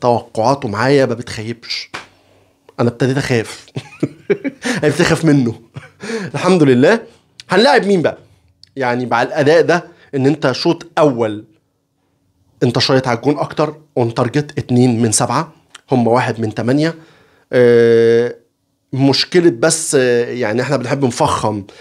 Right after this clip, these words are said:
من المنتخبات الكبيرة اللي هو: "لا، ده هم كانوا أحسن مننا". لا، هم ما كانوش أحسن مننا، احنا النهاردة كلناهم. كلنا أسبانيا النهاردة، وكنا أفضل طول المباراة من أسبانيا.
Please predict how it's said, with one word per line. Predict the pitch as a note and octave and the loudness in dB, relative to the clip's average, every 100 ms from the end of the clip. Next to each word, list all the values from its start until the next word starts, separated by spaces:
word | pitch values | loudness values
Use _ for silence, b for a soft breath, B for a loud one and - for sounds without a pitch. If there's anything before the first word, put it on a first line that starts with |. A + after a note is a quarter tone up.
| B B | B B
من | B2+ | 2
المنتخبات | B2+ A#2 A#2 B2+ C3+ C#3+ | 2 2 -2 -2 -2 -4
الكبيرة | - A#2+ C#3 C3+ | -10 0 4 4
اللي | A#2 A#2+ | 4 2
هو: | C3+ C3 - B B | 4 2 0 B B
"لا، | D3 D3+ | 0 0
ده | C3 | 0
هم | D3 D3 C3+ | 0 0 0
كانوا | B2 C#3 | 0 -2
أحسن | C#3 - B2 | 0 0 2
مننا". | C3+ D3 | 4 4
لا، | |
هم | D3+ | 2
ما | D3 | 0
كانوش | D3 D3 | -2 -4
أحسن | - C3 | -2 -2
مننا، | A#2 C3+ C#3+ | 0 2 0
احنا | C#3+ C#3 | -2 -2
النهاردة | B2+ C3+ D3+ D3+ D3 B B - | 0 0 0 0 -2 B B 0
كلناهم. | B2+ C3+ C3 G#2 A2 _ _ b b - | 2 4 0 -2 -12 _ _ b b 0
كلنا | D#3 D3+ C#3+ C#3 | 2 2 0 -2
أسبانيا | - C#3+ C#3+ C3+ | -4 0 2 2
النهاردة، | B2+ B2 D3 C#3+ | 0 -2 0 0
وكنا | - C3+ C#3 F3+ | 0 0 2 2
أفضل | D3+ C3+ D3 | 0 2 0
طول | D3 G3+ F#3 | 0 2 4
المباراة | E3 D#3+ D3 D#3+ | 4 2 2 2
من | D#3+ C#3 | 2 -2
أسبانيا. | - C#3 B2 A2 | -6 -4 -6 -8